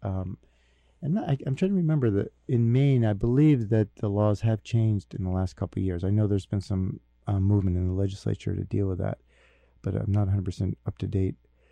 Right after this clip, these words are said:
since I don't live in Maine anymore, what the laws are. But, um, for me, in my particular, uh, journey, it was illegal to do it. So I actually had to hire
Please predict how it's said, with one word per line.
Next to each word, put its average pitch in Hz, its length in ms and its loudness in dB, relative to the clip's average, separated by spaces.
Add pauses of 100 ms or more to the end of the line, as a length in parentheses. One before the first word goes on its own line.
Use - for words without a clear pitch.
(180)
since - 200 -4
I 98 60 0
don't 98 200 0
live 98 120 0
in 95 100 0
Maine 95 240 0
anymore, 95 360 -2
what 95 160 -6
the - 140 -8
laws 98 300 -2
are. 107 220 -4
But, - 160 -4 (720)
um, 110 420 4 (500)
for 117 140 2
me, 117 260 6
in 107 80 2
my 98 160 2
particular, 95 560 -2 (160)
uh, 95 120 -4
journey, 95 520 0
it 131 220 -4
was 104 280 2
illegal 95 360 0
to - 140 -14
do 104 180 2
it. - 160 -4
So 110 160 2
I 107 120 2
actually 107 220 0
had 107 140 2
to 101 100 0
hire 101 500 2